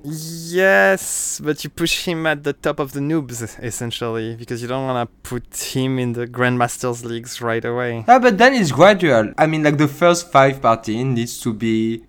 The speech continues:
Speaker 2: a bigger E, like, a bigger, like, learning ratios and, like, the next forty. You, I mean, you win your first party, you, you go, like, one thousand point, whatever. Then you win your second party, you go two thousand. Like, you lose.
Speaker 1: Uh, then you're, you're very, very subject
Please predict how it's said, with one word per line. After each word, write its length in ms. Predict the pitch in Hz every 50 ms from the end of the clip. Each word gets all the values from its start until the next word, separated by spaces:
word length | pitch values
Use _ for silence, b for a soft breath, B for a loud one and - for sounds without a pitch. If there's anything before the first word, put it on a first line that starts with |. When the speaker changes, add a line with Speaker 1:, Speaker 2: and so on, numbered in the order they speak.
| _ -
Speaker 2:
a 100 | 127 120
bigger 480 | 110 104 131 131 131 131 120 117 117 -
E, 280 | 110 110 110 113 127 147
like, 200 | 143 123 110 -
a 80 | 127 120
bigger, 440 | 107 117 117 117 - 120 120 117 113
like, 360 | 110 107 107 107 101 - -
learning 880 | 110 107 107 110 107 107 104 104 104 107 104 101 101 101 101 98 - -
ratios 680 | 104 104 104 117 113 - - 113 98 101 101 104 101 110
and, 180 | 104 95 98 98
like, 260 | 98 101 101 98 95
the 420 | 107 104 101 98 98 98 98 98 101
next 360 | 101 104 101 101 - - -
forty. 320 | 104 98 - - - 131 143
You, 260 | 160 156 151 156 - -
I 80 | 139
mean, 160 | 143 160 160
you 140 | 156 170 190
win 160 | 190 208 202
your 120 | 202 196 185
first 240 | 185 175 160 - -
party, 280 | 165 156 156 - 180
you, 160 | 185 190 156
you 240 | 131 131 127 127 123
go, 140 | 123 127 127
like, 240 | 127 123 120 - -
one 180 | 120 113 110
thousand 380 | 110 - 113 104 107 107 101 95
point, 240 | 104 92 98 98 -
whatever. 560 | 98 87 95 92 82 - 82 87 101 117 b b b b b b -
Then 200 | 113 135 147 160
you 140 | 165 160
win 160 | 156 165 160 160
your 80 | 156
second 320 | 147 - 151 139 139 139 135
party, 240 | 143 127 127 139 156
you 80 | 151
go 100 | 127 123
two 120 | 120 127 120
thousand. 420 | - 110 98 101 104 110 123 123
Like, 220 | 110 107 101 - 127
you 120 | 127 139
lose. 360 | 139 147 147 151 151 180 214 202
Speaker 1:
Uh, 120 | 165 165 160
then 220 | 156 180 208 202
you're, 200 | 190 180 165 160
you're 240 | 143 160 160 160 147
very, 400 | 135 - 151 160 156 156 160 156
very 460 | 147 - - - 135 131 131 135 135
subject 500 | 127 - - 127 127 - 135 135 - _